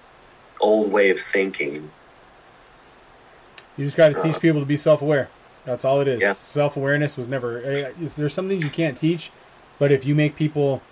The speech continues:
Speaker 2: aware about how to be self-aware, then that'll go a lot further than just, you know,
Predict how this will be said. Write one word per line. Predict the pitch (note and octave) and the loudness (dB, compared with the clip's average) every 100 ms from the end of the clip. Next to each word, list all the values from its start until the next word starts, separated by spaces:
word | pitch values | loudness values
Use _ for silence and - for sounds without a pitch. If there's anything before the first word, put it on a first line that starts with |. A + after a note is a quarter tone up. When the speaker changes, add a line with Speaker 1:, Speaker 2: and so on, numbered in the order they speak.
| - - - | -20 -18 -8
Speaker 2:
aware | A2+ A2+ D3 F3+ F#3 - B2+ | -4 0 2 2 -2 -12 -6
about | A#2+ A2 | -6 -4
how | C3 F#3 | -2 0
to | |
be | G3 | 0
self-aware, | G3+ G#3+ G3+ G#3 A3+ A#3 - - - - | 2 4 4 0 0 -2 -8 -20 -20 -10
then | C3+ | -4
that'll | C#3+ D3 | 2 2
go | C#3+ C#3 | 4 2
a | |
lot | C3+ B2 | 2 -2
further | - D#3 C#3 B2 | 0 2 2 0
than | B2+ A#2+ | -2 -2
just, | B2 A#2+ - | -4 -6 -8
you | C3 | -8
know, | A#2+ A2+ | -6 -6